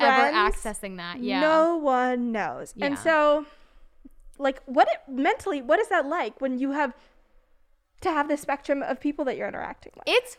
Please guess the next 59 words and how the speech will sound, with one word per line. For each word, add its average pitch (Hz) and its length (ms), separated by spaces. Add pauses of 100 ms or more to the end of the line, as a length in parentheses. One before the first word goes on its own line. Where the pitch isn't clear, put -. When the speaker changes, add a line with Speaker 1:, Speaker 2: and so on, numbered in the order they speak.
Speaker 1:
weird. 208 640
It's 330 180
so - 180 (140)
weird. 403 500
And 294 340 (380)
especially, 415 580
I 294 60
mean, 294 200
it's 403 80
Speaker 2:
Personally, 605 280
it 453 60
makes 294 160
me 302 100
wanna 254 200
know 254 120
more. 180 360 (300)
Speaker 1:
I 269 80
Speaker 2:
I'm 339 40
Speaker 1:
know. 381 140
Speaker 2:
like, - 140
Speaker 1:
It 330 100
Speaker 2:
"Let 330 120
Speaker 1:
makes - 20
Speaker 2:
me 349 80
Speaker 1:
me 262 40
Speaker 2:
do 392 60
Speaker 1:
more 359 100
Speaker 2:
the 262 60
digging. 440 220
Speaker 1:
curious. 240 180
Speaker 2:
Let 262 120
Speaker 1:
I 269 40
mean, 294 100
Speaker 2:
me 294 80
ask 320 180
Speaker 1:
I'm 392 60
a, 277 40
Speaker 2:
everyone." 240 400 (100)
Speaker 1:
I'm 294 180
a 330 60
gossip 233 420
lover. 185 340
I'm 185 120
not 208 180
gonna 226 160
Speaker 2:
<laughs> 214 160
Speaker 1:
lie. 196 240
So 233 120
if 226 140
you 262 80
give 285 140
me 294 140
a 262 40
juicy 233 460
detail, 254 400
I'm 233 160
gonna, 226 340
I'm 233 140
gonna 214 360